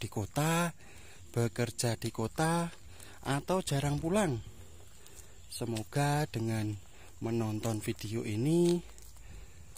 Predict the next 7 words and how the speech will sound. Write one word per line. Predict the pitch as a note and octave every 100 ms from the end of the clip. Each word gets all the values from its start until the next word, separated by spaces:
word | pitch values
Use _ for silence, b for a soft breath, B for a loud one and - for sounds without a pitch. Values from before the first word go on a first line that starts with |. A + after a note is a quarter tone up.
| -
rasa | - A2+ G#2 - A#2 A2
rindu, | B2+ C#3 D3 D3 D3 D3 B B -
rasa | A#2 A2 G#2+ - A2
kangen | - C#3+ C#3+ D3 D3+
pada | C#3+ A#2+ - A2 G2+ - -
kampung | - B2 A#2 C3 B2
halaman | A2 G2+ G#2+ D3 D#3+ E3